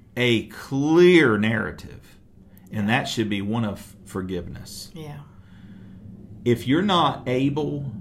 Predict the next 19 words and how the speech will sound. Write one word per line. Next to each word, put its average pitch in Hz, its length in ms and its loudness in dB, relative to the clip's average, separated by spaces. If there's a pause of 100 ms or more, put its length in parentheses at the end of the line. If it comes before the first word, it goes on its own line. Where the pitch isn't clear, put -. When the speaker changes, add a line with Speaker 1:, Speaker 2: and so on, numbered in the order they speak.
(120)
Speaker 1:
to 117 200 -2
forgive 107 960 -4
in 101 140 -6
your 107 160 -4
marriage, 107 760 -8 (1200)
you 120 320 -2
have 147 260 0
a, 95 180 -4 (580)
a, 110 60 -8
a 107 280 -8 (260)
fundamentally 151 640 2
wrong 113 520 0
understanding 98 840 -4
of 104 80 -8
what 127 160 -2
the 139 60 -8
gospel's 131 440 -4
all 143 140 -4
about. 208 480 -10